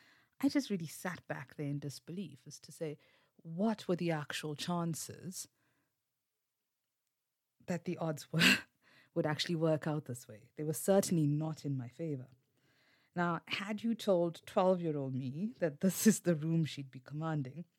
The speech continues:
it would have been gobsmacked and, quite frankly, speechless. And that's saying something for me. And were it not for a bursary, one rather painful student loan,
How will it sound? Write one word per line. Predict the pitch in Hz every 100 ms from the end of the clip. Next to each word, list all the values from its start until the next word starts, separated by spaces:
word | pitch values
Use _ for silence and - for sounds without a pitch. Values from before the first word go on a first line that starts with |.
| _ _ _ _ _ _
it | -
would |
have | 175
been | 175 165
gobsmacked | 139 135 147 - 131 - - - _
and, | 139 139 127
quite | - 214 196
frankly, | 190 175 175
speechless. | 165 - 160 - - -
And | 147
that's | 180 214 -
saying | 180 185
something | 175 135 135 135 127
for | 143
me. | 156 123 123 _ _ _ _ _ _ _ _ -
And | 175 170 165 - -
were | 185
it | 170
not | 170 151
for | - 139
a |
bursary, | 143 175 208 208 - 202 208 196
one | 135 127 147 151 147 127 147 156
rather | 165 170 156 139
painful | - 175 185 165 - -
student | - - 202 202
loan, | 196 202 208